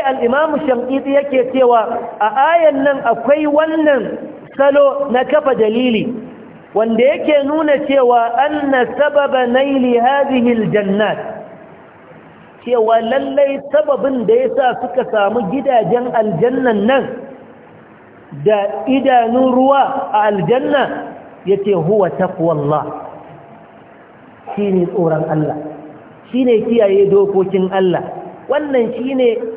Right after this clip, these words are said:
dalilin da yasa suka samu wannan, wato, gidan aljanna da ƙoramu da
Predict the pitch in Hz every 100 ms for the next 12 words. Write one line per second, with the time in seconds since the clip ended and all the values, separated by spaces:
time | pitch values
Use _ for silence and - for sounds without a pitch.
0 | - 175 175 254 320 330 277 254 277 277
1 | 262 226 - 220 214 196 226 233 226 208
2 | - - - - - - - 185 190 196
3 | 190 175 - - - - - 151 220 240
4 | 240 226 190 175 233 226 220 202 160 -
5 | - - - - - - 151 202 202 208
6 | 202 190 226 208